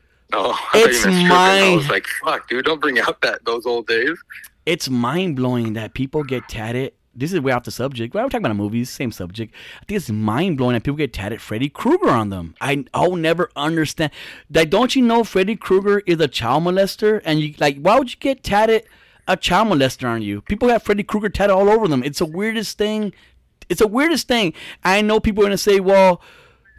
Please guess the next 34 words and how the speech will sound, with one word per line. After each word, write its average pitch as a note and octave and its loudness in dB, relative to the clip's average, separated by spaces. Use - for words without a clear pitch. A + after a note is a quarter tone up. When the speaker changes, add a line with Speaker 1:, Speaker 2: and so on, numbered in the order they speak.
Speaker 2:
the F#3 2
first, G#3 2
the F#3+ 0
Speaker 1:
It's - -2
Speaker 2:
first." A3 2
Speaker 1:
a F#3+ -6
movie, G3+ -2
Rocky. D3+ -2
Speaker 2:
No. G#3+ 6
Speaker 1:
It's F3+ -4
just F#3+ -8
a G3+ -4
movie. F#3 -6
Speaker 2:
No, A#3 6
people A#3 0
gonna A3 0
say, G#3 2
"Well, F#3 4
the, D#3 -6
you F3 0
know, F3 2
like, E3+ 0
the D3+ -4
first, E3+ -4
the D3+ 0
first F#3 0
original D3 0
Freddy C3 -2
Krueger, C3+ -2
he C#3 -2
wasn't C3+ 0
a - -6
child A#2 -4
molester." F2+ -12